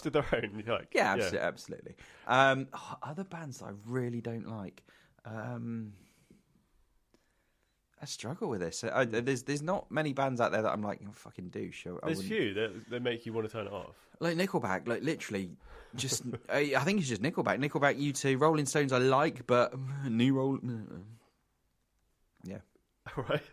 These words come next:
Speaker 1: Shall we move on before we, uh, upset some people?
Speaker 2: I, well, we always do anyway. <laughs> We really wanna move on.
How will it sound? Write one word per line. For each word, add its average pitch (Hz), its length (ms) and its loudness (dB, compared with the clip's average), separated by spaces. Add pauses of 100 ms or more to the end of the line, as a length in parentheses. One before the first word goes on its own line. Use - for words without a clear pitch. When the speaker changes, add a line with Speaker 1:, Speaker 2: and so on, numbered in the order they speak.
(960)
Speaker 1:
Shall 175 180 0
we 208 100 2
move 214 240 2
on 151 140 6
before 110 240 -4
we, 120 140 4
uh, 117 120 6
upset 120 320 0
some 104 120 -6
people? 101 240 -6 (440)
Speaker 2:
I, 131 100 8
well, 151 140 8
we 123 140 6
always 85 220 0
do 95 180 -4
anyway. 98 360 -2
<laughs> - 1900 -10 (140)
We 214 80 6
really 101 320 -2
wanna 85 180 -12
move - 300 -14
on. - 800 -10